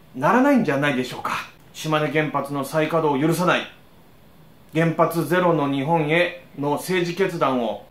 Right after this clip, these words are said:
この日本共産党の議席を島根の皆さんとこそ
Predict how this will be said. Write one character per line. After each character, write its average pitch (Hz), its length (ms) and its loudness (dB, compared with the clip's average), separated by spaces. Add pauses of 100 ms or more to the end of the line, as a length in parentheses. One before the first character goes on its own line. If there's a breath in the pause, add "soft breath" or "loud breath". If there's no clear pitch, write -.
(140)
こ 170 100 -2
の 160 100 2
日 156 80 2
本 151 180 2
共 135 160 -2
産 131 200 -4
党 135 100 -2
の 131 140 0
議 120 60 -6
席 139 300 -8
を 127 220 -2 (480 loud breath)
島 190 320 0
根 185 80 0
の 175 100 2
皆 202 260 2
さ 214 160 -2
ん 202 140 -2
と 202 120 -4
こ 247 120 2
そ 233 360 4